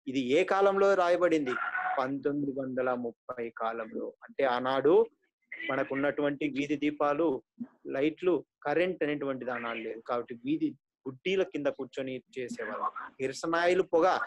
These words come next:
కళ్ళల్లో పడుతోంది, కళ్ళు జబ్బు చేస్తాయని మా అమ్మ అన్నది. "పొద్దస్తమాను పని చేశావు, పడుకోకూడదా?" అన్నాడు మామయ్య. "అన్నోయ్, ఈ లెక్క చెప్పి పడుకో" అంటూ పలక తీసుకొచ్చింది మా చెల్లి.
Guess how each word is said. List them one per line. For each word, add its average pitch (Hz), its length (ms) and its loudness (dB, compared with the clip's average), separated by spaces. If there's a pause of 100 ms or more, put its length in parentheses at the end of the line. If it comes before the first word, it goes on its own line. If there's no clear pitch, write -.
(300)
కళ్ళల్లో 165 460 6
పడుతోంది, 120 760 0 (320)
కళ్ళు 131 240 2
జబ్బు 160 420 -2
చేస్తాయని 156 640 4 (380)
మా 127 120 -2
అమ్మ 123 360 -6
అన్నది. 107 520 -10 (600)
"పొద్దస్తమాను 175 840 2
పని 175 140 4
చేశావు, 190 480 4
పడుకోకూడదా?" 170 840 4 (220)
అన్నాడు 127 300 -2
మామయ్య. 107 400 -10 (720)
"అన్నోయ్, 170 360 4
ఈ 123 360 -4
లెక్క 131 360 0
చెప్పి 156 260 -8
పడుకో" 135 420 2 (440)
అంటూ 131 360 -2
పలక 123 200 0
తీసుకొచ్చింది 135 760 -6
మా 117 160 -8
చెల్లి. 107 280 -14